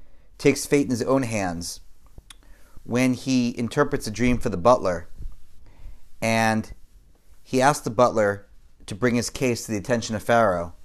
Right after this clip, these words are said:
He tells the butler, "Remember me when it is well with you. Please do me the kindness to make mention of me to Pharaoh, and so get me out of this place.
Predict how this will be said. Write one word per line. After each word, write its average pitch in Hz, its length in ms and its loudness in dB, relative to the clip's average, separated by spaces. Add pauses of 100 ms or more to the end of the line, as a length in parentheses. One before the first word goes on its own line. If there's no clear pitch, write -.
(960)
He - 140 -8
tells 139 240 6
the 123 80 0
butler, 110 520 4 (460)
"Remember 147 420 6
me 123 220 4
when 104 160 0
it 110 80 -2
is 107 160 -2
well 117 180 8
with 110 240 2
you. 87 300 -6 (600)
Please 147 260 4
do 139 160 2
me 131 140 4
the 117 80 4
kindness 127 420 2
to 117 100 -4
make 110 160 0
mention 117 300 0
of 110 60 2
me 107 60 2
to 98 60 -2
Pharaoh, 98 520 4
and 92 180 -4
so 107 100 0
get 101 220 0
me 104 160 -2
out 101 140 2
of 92 80 -6
this 87 140 -6
place. - 500 -6